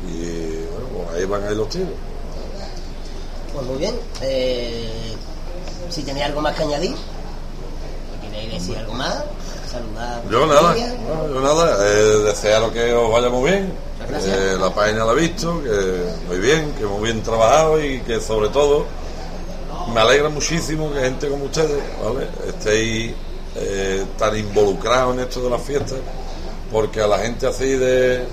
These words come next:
Speaker 1: de nuestra edad, ¿no? Que ya sin ser, eh, viejos sí somos maduros, ¿vale? Y sobre todo muy maduros en las fiestas, eh, pues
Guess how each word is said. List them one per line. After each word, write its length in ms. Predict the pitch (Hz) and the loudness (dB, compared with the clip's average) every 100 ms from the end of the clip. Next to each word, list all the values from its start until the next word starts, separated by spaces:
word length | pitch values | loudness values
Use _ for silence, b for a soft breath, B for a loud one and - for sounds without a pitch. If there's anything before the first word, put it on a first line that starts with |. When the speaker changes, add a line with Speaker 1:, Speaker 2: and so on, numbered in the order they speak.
| 110 | -4
Speaker 1:
de 140 | 120 | -4
nuestra 340 | 120 120 - 120 | -2 -4 0 6
edad, 300 | 139 156 139 | 6 6 2
¿no? 360 | 139 135 - - | -2 -6 -6 -6
Que 120 | 95 | -2
ya 140 | 92 92 92 - - | 0 0 -4 -8 -8
sin 100 | 87 | -6
ser, 420 | - 104 107 104 110 - - - - - - | -2 2 4 2 -2 -6 -8 -8 -8 -10 -4
eh, 460 | - 107 110 110 110 110 - 101 | 2 4 6 6 4 -2 -6 -2
viejos 280 | 117 117 107 | 2 4 4
sí 80 | 113 | 0
somos 260 | 117 120 117 | 0 0 2
maduros, 380 | 117 147 127 139 - - | 4 4 4 0 -6 -4
¿vale? 180 | 107 147 - B B B B B - | -2 -2 -6 B B B B B -6
Y 100 | 113 | -4
sobre 320 | - 104 101 | 0 2 2
todo 140 | 95 120 | 4 2
muy 260 | 127 131 | 2 0
maduros 400 | 123 123 139 139 | 2 4 4 4
en 60 | 131 | 4
las 100 | 123 | 2
fiestas, 440 | 139 151 - 139 - | 2 0 0 -4 -4
eh, 260 | - 123 - | -6 -8 -6
pues 180 | 98 | -6